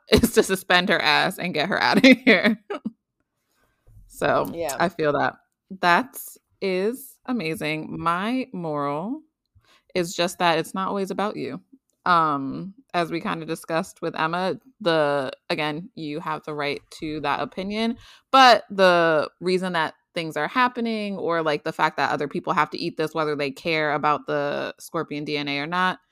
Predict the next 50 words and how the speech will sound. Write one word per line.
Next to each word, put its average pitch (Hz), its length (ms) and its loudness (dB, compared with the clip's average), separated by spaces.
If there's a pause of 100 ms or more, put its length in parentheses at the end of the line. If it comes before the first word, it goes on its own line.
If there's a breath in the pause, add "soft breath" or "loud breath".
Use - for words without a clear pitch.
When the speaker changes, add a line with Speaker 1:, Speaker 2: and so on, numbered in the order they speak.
(120)
Speaker 1:
it's 214 100 -10
not 214 120 -2
about 202 260 -2
you. - 280 -6 (200)
People 196 240 -4
have 180 200 -2
things 156 240 -8
going 139 180 -6
on 127 120 -4
outside - 340 -10
of - 100 -10
that. - 320 -10
And 180 180 -2
then 160 460 -2 (560 soft breath)
for 190 300 2
Spinner, 196 680 2
just, 196 260 -4
like, 180 360 0 (220)
again, 208 280 0
like 180 160 0
I 175 80 0
said 180 300 -4
earlier, 185 400 0
like, 165 220 -2
Jimmy 202 640 -6
isn't 220 360 -4
purposely 226 520 -2
flashy 170 440 -2
with 160 100 -4
the 160 100 -4
things 151 240 -8
he 160 120 -12
got. 143 340 0
It's 170 160 -8
not 175 180 -2
about 165 360 0
Spinner 156 380 -6
and 156 100 -4
making 151 260 -8
him 156 140 -8
feel 147 280 -4
bad. 135 300 -2
This 160 160 -2
is 156 100 -8
just 151 180 -8
the 151 100 -6
life 143 220 -4
that - 180 -8
Jimmy 139 240 -8
lives, 185 420 2